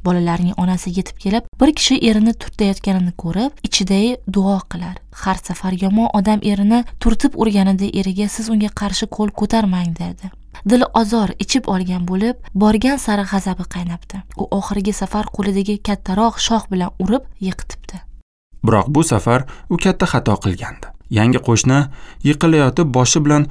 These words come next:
Speaker 2: o'sha yerga mol bog'lash uchun qoqilgan qoziqqa tushdi. U o'sha joyda vafot etdi. Bu xabar o'sha kechaning o'zida butun qishloqqa tarqaldi.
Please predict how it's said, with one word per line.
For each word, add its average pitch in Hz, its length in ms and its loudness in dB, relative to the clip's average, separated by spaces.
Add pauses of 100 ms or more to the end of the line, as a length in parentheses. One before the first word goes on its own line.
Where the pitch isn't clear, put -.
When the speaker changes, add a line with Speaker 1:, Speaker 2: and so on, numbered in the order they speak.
(140)
Speaker 2:
o'sha 147 280 4
yerga 170 280 6
mol 147 280 6
bog'lash 143 400 4
uchun 147 220 2
qoqilgan 127 480 2 (200)
qoziqqa 110 420 0
tushdi. - 260 -4 (300)
U - 100 2
o'sha 123 180 2
joyda 104 420 4 (280)
vafot 143 400 2
etdi. - 240 -12 (260)
Bu 127 100 4
xabar 113 440 2 (220)
o'sha 151 220 2
kechaning 165 460 2
o'zida 151 260 4
butun 131 220 2
qishloqqa - 440 0
tarqaldi. - 540 -4